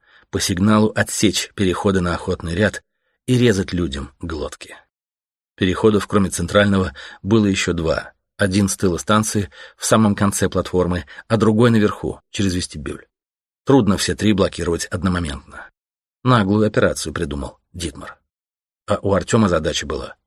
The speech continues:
вдвое трудней. С самого того разговора у сортира Дитмар больше не позволил Артему оказаться наедине с Гомером ни на секунду. Не успел старик передать ему ни как выглядит радист, ни кем работает, ни где живет.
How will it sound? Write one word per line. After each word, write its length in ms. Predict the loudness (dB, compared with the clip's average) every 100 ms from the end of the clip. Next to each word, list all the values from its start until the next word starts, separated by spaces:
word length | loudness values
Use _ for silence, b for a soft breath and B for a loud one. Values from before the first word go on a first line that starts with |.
| -8
вдвое 360 | 0 2 2
трудней. 440 | 0 -8 -8 -12 -18 _ _ _ _ _ _ b b b b
С 140 | b 0
самого 360 | 4 4 4
того 280 | 4 4 6
разговора 460 | 4 4 4 4 2
у 100 | 0
сортира 580 | -4 -4 -2 -2 -2 -8 B B B
Дитмар 420 | 0 0 4 2
больше 380 | 4 2 2 2
не 140 | 2
позволил 600 | 2 2 2 4 4 2
Артему 480 | 0 -4 0 0 0 -2
оказаться 600 | 0 2 2 0 -2 0
наедине 480 | 0 2 0 0 0
с 40 |
Гомером 440 | -2 0 0 0 0
ни 140 | -2
на 80 | -2
секунду. 520 | -6 -10 -12 -12 -16 _ _ _ _ _
Не 160 | -2 2
успел 400 | 2 0 2 2
старик 500 | 0 -6 -6 -8 -12 -4
передать 400 | -4 -2 -4 -6
ему 200 | -12 -16 B B B
ни 160 | 0
как 260 | 2 0 0
выглядит 460 | -2 0 -2 -6
радист, 500 | -6 -8 -8 -12 -14 _ _ b
ни 100 | -4
кем 220 | 0 2
работает, 480 | 2 0 -6 -12 -20 _ _
ни 120 | -6 -4
где 200 | -4 -8
живет. 480 | -8 -12 -14 _